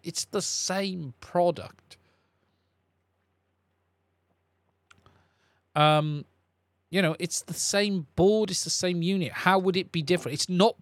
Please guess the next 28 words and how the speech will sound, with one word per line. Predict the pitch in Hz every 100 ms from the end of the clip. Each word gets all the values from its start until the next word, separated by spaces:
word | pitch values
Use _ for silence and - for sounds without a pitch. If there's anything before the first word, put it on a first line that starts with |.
| _
possible | - - 214 - 180 131 127 104
for | - 147
it | 151 _
to | 143
be | 139 135
largely | 131 143 151 139 127 127
different | 123 143 - 120
unless | 123 131 143 -
he's | 135
got | - 131
a |
bad | 113 151 156 151
one. | 120 107 110 - - - - -
I | 180
did. | 190 269 339 - - _ _ _ _ _ _ _ _ _ _ _ _ _ _ _ _ _ _ _ _ _ _ _ _ _
Yeah, | 160 190 190
I | 185
completely | 180 170 196 180
tore | - 170 160
it | 165
down, | 160
but | 160
it's | 143
got | 185
it | 165
under | 147
the | 139
microscope. | 143 135 127 - 143 135